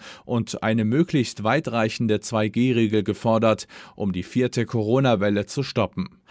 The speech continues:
Und Außenpolitiker verlangen, Herrn Putin damit zu drohen, die Ostsee-Pipeline Nord Stream zwei zu kassieren, wenn er den Schleuserverkehr aus dem Nahen Osten nach Osteuropa nicht sofort einstellt.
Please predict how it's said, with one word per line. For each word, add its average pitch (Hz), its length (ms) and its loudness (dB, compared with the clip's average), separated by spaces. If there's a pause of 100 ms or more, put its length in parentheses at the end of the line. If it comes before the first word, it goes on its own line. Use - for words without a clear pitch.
(240)
Und 90 420 -2
Außenpolitiker 127 960 2
verlangen, 120 440 0
Herrn 117 240 0
Putin 156 460 0
damit 135 360 0
zu - 260 -2
drohen, 123 360 4 (280)
die - 140 4
Ostsee-Pipeline 123 960 0
Nord 113 220 2
Stream 117 320 -2
zwei 139 260 -2
zu 123 200 -2
kassieren, 127 580 0 (260)
wenn 127 120 2
er 123 100 4
den 120 140 2
Schleuserverkehr 135 1000 2
aus 110 200 -2
dem 110 180 2
Nahen 104 300 0
Osten 131 420 -4
nach 104 200 0
Osteuropa 113 840 -2
nicht - 260 -4
sofort 139 520 -2
einstellt. - 760 -4